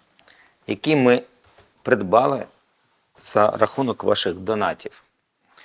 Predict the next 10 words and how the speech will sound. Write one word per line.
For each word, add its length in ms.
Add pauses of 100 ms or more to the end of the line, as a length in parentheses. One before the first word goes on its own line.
(600)
І 640 (640)
це, 480 (580)
як 260
мінімум, 560 (260)
половина 680 (1200)
від 400
наших 380
планів, 600 (720)
тому 240
що 400